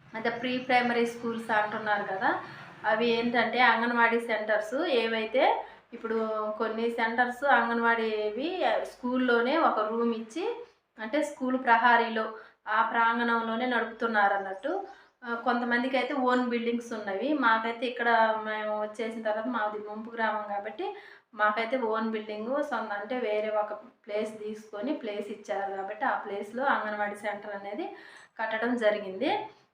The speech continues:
ఉమ్, స్కూల్ వచ్చి మాకు దూరం ఉంది అన్నట్టు, కొంచెం దూరం ఉంది, ఊరు బయటకి, ఉమ్, స్కూల్ ఉంది. అంగన్వాడీ సెంటర్ మా ఊర్లోనే, విలేజ్లోనే సెంటర్లో కట్టారన్నట్టు, తల్లులు పిల్లలు రావడానికి అనుకూలంగా ఉంటుందని అయితే,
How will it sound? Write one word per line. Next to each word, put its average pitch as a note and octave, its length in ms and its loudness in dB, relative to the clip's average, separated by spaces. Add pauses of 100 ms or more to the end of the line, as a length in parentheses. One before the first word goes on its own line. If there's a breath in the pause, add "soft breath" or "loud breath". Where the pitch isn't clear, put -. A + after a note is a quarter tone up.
(120)
ఉమ్, A#3 180 -4
స్కూల్ C4+ 340 2
వచ్చి C4 220 4
మాకు B3+ 280 6
దూరం A#3 380 4
ఉంది G#3 160 -6
అన్నట్టు, G3 300 -4
కొంచెం G#3 440 -10
దూరం G3+ 300 -4
ఉంది, G3+ 160 -12
ఊరు A#3 180 -2
బయటకి, A#3 680 -2 (380)
ఉమ్, A3 300 -8
స్కూల్ A3+ 360 -6
ఉంది. A3 200 -4
అంగన్వాడీ A3+ 420 -2
సెంటర్ A3+ 400 -6
మా G#3 300 -2
ఊర్లోనే, A3 440 -6
విలేజ్లోనే G#3+ 680 -6 (420 loud breath)
సెంటర్లో G#3+ 460 -2
కట్టారన్నట్టు, G3+ 800 -2
తల్లులు G#3 400 -4
పిల్లలు G3+ 340 -4
రావడానికి G3+ 440 -4
అనుకూలంగా G3+ 500 -6
ఉంటుందని F#3+ 480 -14
అయితే, G3 340 -2